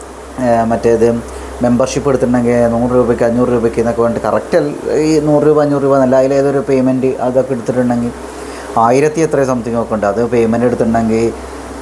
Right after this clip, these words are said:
ഏഹ്, ഭൂരിഭാഗം പാർട്സും കാണിക്കുന്ന രീതിയിലുള്ള ആളുകളൊക്കെ ഉണ്ട്. അപ്പോൾ നമ്മൾ ഈ സദാചാരം വെച്ചിട്ട് അങ്ങനെ ഇങ്ങനെ പറയല്ല, അവർ ജീവിക്കാൻ വേണ്ടി ചെയ്യുന്ന പല കാര്യങ്ങളും ഒക്കെയാണിത്. പക്ഷേ നമ്മൾ ജീവിതം എന്ന് പറയുന്നത് ജീവിതം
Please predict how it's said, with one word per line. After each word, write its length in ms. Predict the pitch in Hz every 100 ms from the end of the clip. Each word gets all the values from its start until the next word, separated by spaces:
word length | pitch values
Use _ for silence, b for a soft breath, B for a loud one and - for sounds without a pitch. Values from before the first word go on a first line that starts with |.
| - 107
ഏഹ്, 140 | 104 - - 135
ഭൂരിഭാഗം 500 | 147 170 170 170 156
പാർട്സും 300 | 143 127 131 123
കാണിക്കുന്ന 340 | 117 110 117 117
രീതിയിലുള്ള 320 | 113 110 113 113
ആളുകളൊക്കെ 340 | 107 107 -
ഉണ്ട്. 80 | 113
അപ്പോൾ 140 | 113 139
നമ്മൾ 220 | 135 139 160
ഈ 40 | 156 143
സദാചാരം 460 | 123 123 143 156 151
വെച്ചിട്ട് 220 | - 160
അങ്ങനെ 180 | 156 151
ഇങ്ങനെ 200 | 151 151 156 151
പറയല്ല, 300 | 151 147 127 120
അവർ 100 | 131 131
ജീവിക്കാൻ 280 | 135 123 147
വേണ്ടി 120 | 147 147
ചെയ്യുന്ന 200 | 147 147
പല 120 | 147 147
കാര്യങ്ങളും 360 | 147 147 156 147 113
ഒക്കെയാണിത്. 560 | - 165 160 170 151 147
പക്ഷേ 140 | 160
നമ്മൾ 140 | 175 175 160 131
ജീവിതം 440 | 143 156 175 190
എന്ന് 100 | 196 196
പറയുന്നത് 300 | 185 180 180 151
ജീവിതം 240 | 143